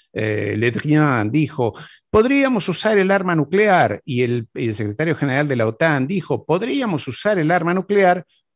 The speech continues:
Putin puso en alerta todo su sistema nuclear y el mundo entró en situación de riesgo real, situación de riesgo real. Y estos señores occidenta-, eh, europeos de la otan,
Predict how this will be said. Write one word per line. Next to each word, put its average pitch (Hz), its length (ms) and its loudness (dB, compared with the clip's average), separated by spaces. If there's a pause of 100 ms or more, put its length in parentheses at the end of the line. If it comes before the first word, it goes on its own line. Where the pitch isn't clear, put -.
Putin 160 480 4
puso 156 280 0
en 135 80 2
alerta 131 560 2
todo 214 260 6
su 110 120 -6
sistema 107 360 -6
nuclear 98 500 -4 (400)
y 131 120 0
el 123 120 0
mundo 156 680 2
entró 131 600 -2 (260)
en 104 100 -8
situación 127 560 -6
de 101 120 -8
riesgo 165 580 0
real, 104 800 0
situación 135 500 -6
de 131 80 -2
riesgo 139 360 0
real. 110 440 0 (680)
Y 220 140 0
estos 233 240 0
señores 208 680 0
occidenta-, 117 640 -4
eh, 107 340 0
europeos 131 960 2
de 107 240 -8
la 98 120 -4
otan, 165 500 0